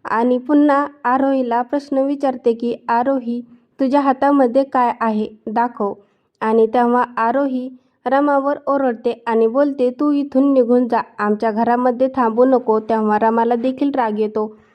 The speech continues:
आणि रमा आरोहीवर हात उचलते आणि त्याच वेळेस त्या ठिकाणी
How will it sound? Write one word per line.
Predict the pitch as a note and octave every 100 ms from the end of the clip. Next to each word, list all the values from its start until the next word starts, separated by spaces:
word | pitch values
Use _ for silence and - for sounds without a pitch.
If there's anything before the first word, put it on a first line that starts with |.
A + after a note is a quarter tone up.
| _ -
आणि | C4 C#4 C#4
रमा | C#4+ D4 C#4+ -
आरोहीवर | B3+ C#4+ C4+ C4+ B3+ B3 C4 - _ _ _ _ _ _ _ _ _ _ _ _ -
हात | C4 C#4
उचलते | C4 B3+ A3+ A3 A3+ A3 - _ -
आणि | A3 A#3 A3+
त्याच | B3+ C#4 C#4
वेळेस | D4+ C#4+ C#4 D4+
त्या | D4
ठिकाणी | D4 C4 B3+